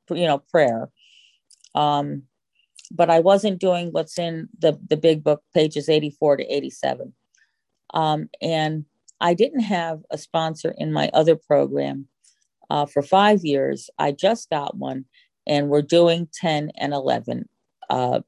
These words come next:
with my writing my tens when it necessary,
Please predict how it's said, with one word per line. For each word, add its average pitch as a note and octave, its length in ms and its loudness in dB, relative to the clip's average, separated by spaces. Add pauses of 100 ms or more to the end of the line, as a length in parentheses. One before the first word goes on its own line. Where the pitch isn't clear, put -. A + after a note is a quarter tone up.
(140)
with C3+ 260 0 (500)
my D3 180 2
writing C3+ 600 0 (800)
my B2 220 -4
tens C3 500 -2
when C3 220 -4
it A#2+ 140 -4
necessary, A#2+ 760 -2